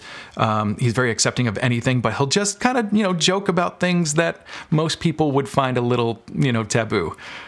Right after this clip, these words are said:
And so I said, "Hey, dude, it, you know, let's, let's get together. We'll just hang out, get to know each other." Uh, but we're, we're gonna record it, and my job is to just keep you talking. So I would kind of just interview him every episode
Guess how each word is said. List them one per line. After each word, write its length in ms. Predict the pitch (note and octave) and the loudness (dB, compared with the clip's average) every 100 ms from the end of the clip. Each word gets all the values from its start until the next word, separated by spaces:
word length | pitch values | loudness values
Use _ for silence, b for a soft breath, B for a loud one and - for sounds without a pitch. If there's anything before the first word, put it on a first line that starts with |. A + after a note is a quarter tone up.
| B | B
And 140 | D3 C3+ | 0 2
so 200 | F#3 E3 | 2 2
I 100 | F3 | 0
said, 220 | E3+ C#3 | 0 2
"Hey, 120 | D#3 | 2
dude, 300 | B2 C3 B2 - | 2 0 0 -2
it, 240 | D3+ C#3 C#3+ | -2 0 0
you 80 | C#3 | 0
know, 140 | A#2+ - - _ _ - F3 | -2 -8 -20 _ _ -12 -2
let's, 480 | E3 F3 - - E3+ | 0 0 0 0 0
let's 180 | F#3+ | 0
get 140 | - B3 | 0 0
together. 460 | G#3+ B2+ A2 A2+ C#3+ | 2 2 2 0 0
We'll 100 | F3 | 0
just 160 | A3 | 0
hang 220 | - E3+ D3 | 2 2 2
out, 180 | C#3 | 2
get 120 | D3+ D3 | 0 2
to 80 | |
know 140 | D#3+ C3+ | 2 2
each 160 | A#2+ | 2
other." 300 | A#2+ A2+ A#2 - B B B B | 0 2 0 -4 B B B B
Uh, 260 | - B2 A#2+ | 0 0 0
but 160 | C3 E3+ | 0 2
we're, 260 | E3 D3+ D#3 | 2 2 2
we're 80 | D3 | 0
gonna 140 | E3+ | 2
record 360 | E3+ - D3 C3 | 0 0 0 0
it, 100 | - | 0
and 140 | B2 | 2
my 180 | A#2 D3 | 2 2
job 300 | D#3 D3 C#3+ | 2 0 0
is 80 | B2+ | 0
to 80 | A#2 | 0
just 240 | - - | 0 -2
keep 220 | - C#3 - | 0 -2 0
you 100 | A#2 | 0
talking. 480 | - A2 G#2 F#2 F2 | 2 0 0 -4 0
So 140 | A#2 | 0
I 100 | A2+ | 2
would 140 | A3+ - | 0 0
kind 180 | G3 | 0
of 80 | F3+ | 2
just 280 | D3 C3+ - | 0 -2 -2
interview 400 | D#3 D3 D3 A#2+ G2+ | 0 2 2 0 0
him 320 | G2+ F2+ G2 | 0 0 0
every 200 | B2+ A2+ | 0 2
episode 500 | A2+ B2+ - F2+ - | 0 0 0 0 -2